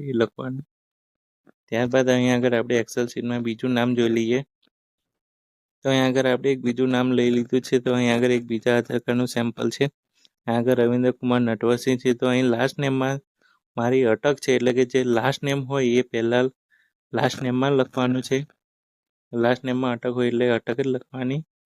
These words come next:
જો લાસ્ટમાં જે નામ હોય એ લાસ્ટ નેમમાં લખવાનું. પછી ફર્સ્ટ નેમમાં જે ફર્સ્ટમાં જે નામ આવતું હોય તે લખવાનું. અહીં આગળ ફર્સ્ટમાં મારું નામ રવિન્દ્ર કુમાર આવે છે એટલે ફર્સ્ટમાં લખીશું. પછી મિડલમાં જે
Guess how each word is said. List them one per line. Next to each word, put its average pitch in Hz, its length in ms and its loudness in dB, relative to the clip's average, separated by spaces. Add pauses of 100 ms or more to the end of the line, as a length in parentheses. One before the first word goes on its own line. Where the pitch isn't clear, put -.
(1080)
જો 120 100 -2
લાસ્ટમાં 117 500 0
જે 127 120 2
નામ 120 280 0
હોય 127 300 0
એ 120 100 2 (280)
લાસ્ટ 120 260 0
નેમમાં 123 340 -2
લખવાનું. 131 380 -4 (560)
પછી 131 240 0
ફર્સ્ટ 135 320 0
નેમમાં 139 280 -2
જે 135 120 0
ફર્સ્ટમાં 131 580 0
જે 139 100 2
નામ 131 260 -2
આવતું 131 260 -2
હોય 131 160 2
તે 127 80 2
લખવાનું. 123 500 2 (680)
અહીં 123 120 -2
આગળ 123 300 -2
ફર્સ્ટમાં 131 480 -4
મારું 127 440 0
નામ 123 200 -2 (280)
રવિન્દ્ર 123 360 2
કુમાર 123 300 -2
આવે 120 180 4
છે - 120 -6
એટલે 117 180 -4
ફર્સ્ટમાં 123 480 -2
લખીશું. 127 500 -4 (680)
પછી - 260 -8
મિડલમાં 127 600 2
જે 135 120 2